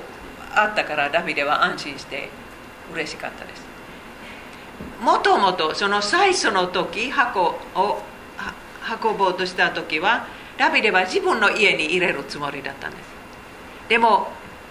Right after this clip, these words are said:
箱は、には怖い面もあ-、もあると分かったから、箱のためにテントを作ったんで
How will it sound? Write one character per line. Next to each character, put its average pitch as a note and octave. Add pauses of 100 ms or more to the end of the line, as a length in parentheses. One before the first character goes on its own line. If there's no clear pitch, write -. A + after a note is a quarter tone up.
(120)
箱 C#4
は、 F#3+ (640)
に G3+
は F#3+
怖 D4
い G#3+
面 F3+
も E3+
あ-、 G#3+
も G#3
あ A#3+
る G3+
と D3+
分 A3
か F3
っ -
た C#3+
か D3+
ら、 D#3 (1040)
箱 A#3
の F#3
た F3
め E3+
に D#3
テ B3
ン A3
ト D#3+
を C#3+
作 C3
っ B2+
た -
ん -
で -